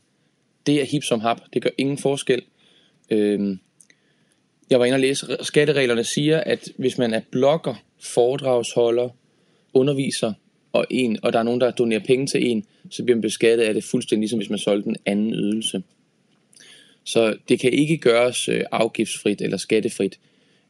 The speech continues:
Øhm, og så er det sådan, reglerne er, og jeg, jeg holder meget af at holde mig til reglerne. Det gør det så dejligt nemt og trygt og føles godt i maven.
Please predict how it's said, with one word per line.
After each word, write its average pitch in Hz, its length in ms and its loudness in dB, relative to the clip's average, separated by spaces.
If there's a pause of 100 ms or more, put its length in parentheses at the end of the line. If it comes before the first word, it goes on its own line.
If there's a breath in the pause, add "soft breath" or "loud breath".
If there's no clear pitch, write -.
Øhm, 98 280 0
og 101 80 -6
så - 100 2
er 139 40 6
det 123 100 0
sådan, 113 180 0
reglerne 104 280 0
er, 123 140 2
og 120 200 -2
jeg, 117 180 0 (400 soft breath)
jeg 120 200 2 (480)
holder 120 240 0
meget 120 260 2
af 107 160 0
at 98 60 -6
holde 110 200 -2
mig 113 120 -2
til 104 120 -4
reglerne. 101 420 -4 (440)
Det 127 100 -2
gør 127 100 6
det 123 100 2
så 120 80 -2
dejligt 127 360 2
nemt - 460 -4
og - 120 -20
trygt - 500 -6 (560)
og 101 80 -10
føles 117 400 0
godt 110 220 0
i - 20 -2
maven. 98 380 -4